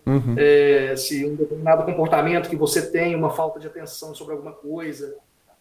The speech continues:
Speaker 2: ou uma rea-, uma reação exagerada a alguma coisa, né? Isso, é,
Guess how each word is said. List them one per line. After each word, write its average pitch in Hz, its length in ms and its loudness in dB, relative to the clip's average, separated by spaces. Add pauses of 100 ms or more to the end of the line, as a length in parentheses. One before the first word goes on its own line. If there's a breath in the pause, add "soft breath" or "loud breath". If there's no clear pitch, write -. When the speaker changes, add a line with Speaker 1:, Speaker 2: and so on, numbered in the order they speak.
Speaker 2:
ou 156 380 -6
uma 156 160 -10
rea-, 175 240 0
uma 165 380 4
reação 165 480 2
exagerada 160 580 4
a - 40 2
alguma 151 240 0
coisa, 190 440 6
né? 202 220 -4 (480)
Isso, 170 520 -4
é, 156 680 4